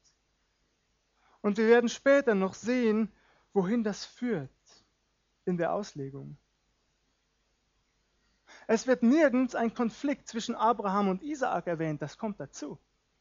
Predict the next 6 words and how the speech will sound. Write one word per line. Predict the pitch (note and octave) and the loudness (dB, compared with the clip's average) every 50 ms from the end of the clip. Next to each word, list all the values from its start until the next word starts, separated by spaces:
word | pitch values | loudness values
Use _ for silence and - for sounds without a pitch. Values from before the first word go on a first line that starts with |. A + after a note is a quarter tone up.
| _ _ _ _ _ _ _ _ _ _ _ _ _ _ _ _ _ - | _ _ _ _ _ _ _ _ _ _ _ _ _ _ _ _ _ -6
Isaak | D4 D4 D4 A#3+ A#3 A3 G3 F#3 | -2 -2 2 4 4 4 4 4
wehrt | A3 A#3+ A#3+ A#3 - | 4 2 2 2 0
sich | B3 - B3 | -4 -2 -2
an | A#3 A3 | -2 0
keiner | - A#3 B3 C4 B3+ | 0 0 0 0 0
Stelle. | - - - C#4+ C4 F3+ C#3+ - | -2 -2 -4 -4 -4 -4 -8 -10